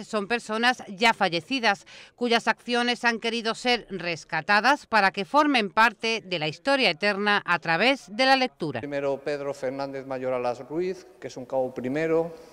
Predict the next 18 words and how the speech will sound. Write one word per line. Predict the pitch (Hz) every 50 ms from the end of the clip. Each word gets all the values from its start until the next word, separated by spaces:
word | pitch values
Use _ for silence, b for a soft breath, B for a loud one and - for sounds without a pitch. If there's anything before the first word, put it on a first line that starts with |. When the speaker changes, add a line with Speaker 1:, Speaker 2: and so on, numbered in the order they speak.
| B B -
Speaker 2:
en | 127 113
el | 117
Regimiento | 117 - 123 117 123 123 127 123
de |
Transmisiones | 113 131 123 123 117 - 135 127 123 117
del | 117 117
Pardo, | 117 - 143 147 147 143 151 170 175 - - - - - - - - - - - - - - - - - - - - _ _ _
que | - 113 110 -
se | - - 107 107 107
ve | 113 120 123
envuelto | 120 113 117 120 120 117 123 - 113
en | 113
un | 123 123 113
combate, | 113 107 110 117 127 139 135 127
el | 120 -
combate | - 113 113 120 120 - - 117
de | 113 113 110
Chera. | - - 131 131 143 143 143